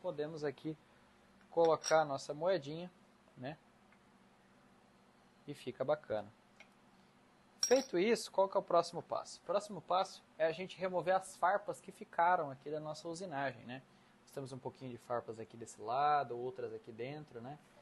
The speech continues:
E nós, pra, nós, pra isso nós vamos usar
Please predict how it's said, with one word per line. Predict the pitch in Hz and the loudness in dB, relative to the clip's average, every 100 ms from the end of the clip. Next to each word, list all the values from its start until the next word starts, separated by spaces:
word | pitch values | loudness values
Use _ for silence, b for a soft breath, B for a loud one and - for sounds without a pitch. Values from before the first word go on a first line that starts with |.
| B B _ - | B B _ -8
E | |
nós, | 208 | -8
pra, | - 196 185 | 0 2 2
nós, | 165 175 | 0 -6
pra | - 185 | 2 2
isso | 196 - | 2 0
nós | 196 175 | -2 -2
vamos | 190 180 | -4 -2
usar | 170 135 151 - | 0 6 6 6